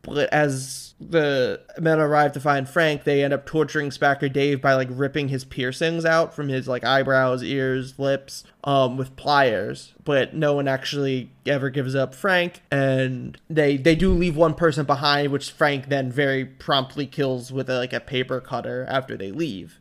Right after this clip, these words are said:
So following this, Frank's plan really gets enacted. He, with Mickey's help, poses as an anonymous blackmailer, arranging for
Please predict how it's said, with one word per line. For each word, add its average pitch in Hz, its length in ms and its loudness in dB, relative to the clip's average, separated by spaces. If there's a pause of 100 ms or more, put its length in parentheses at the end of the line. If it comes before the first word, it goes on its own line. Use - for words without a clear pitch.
So 143 540 -2
following 170 600 -2
this, 156 520 -2 (100)
Frank's 151 400 -4
plan 147 520 -6
really 143 280 -2
gets 139 260 -4
enacted. 139 600 -4
He, 139 420 -6
with 135 200 -6
Mickey's 143 420 -6
help, 135 420 -4 (180)
poses 147 640 -2
as 139 300 -2
an 139 80 -4
anonymous 135 400 -4
blackmailer, 139 960 -4
arranging 139 580 -4
for 131 840 -4